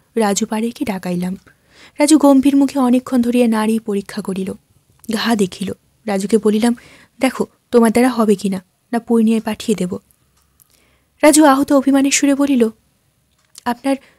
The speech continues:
বাপ মায়ের আশীর্বাদে হুজুর অনেকদিন এই কাজ করছি, পনেরো দিনের মধ্যে ঘা ভালো হয়ে যাবে।"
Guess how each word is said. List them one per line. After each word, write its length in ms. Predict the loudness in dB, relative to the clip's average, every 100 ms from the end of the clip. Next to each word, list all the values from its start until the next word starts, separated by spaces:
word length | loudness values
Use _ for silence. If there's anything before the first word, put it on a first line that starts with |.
| _ _ 2
বাপ 180 | 2 4
মায়ের 220 | 0 0
আশীর্বাদে 520 | 0 -2 -4 -4 -4 -2
হুজুর 320 | 0 0 -2 _ -4
অনেকদিন 420 | 0 0 0 0
এই 120 | 0
কাজ 260 | 0 -4 -4
করছি, 400 | -4 -4 -4 -6 -8 _ _ _ _
পনেরো 280 | 0 2 2
দিনের 240 | 2 4
মধ্যে 280 | 4 2 -2
ঘা 200 | 0 0 0
ভালো 220 | -4 -2
হয়ে 160 | -2
যাবে।" 260 | -2 -4 -6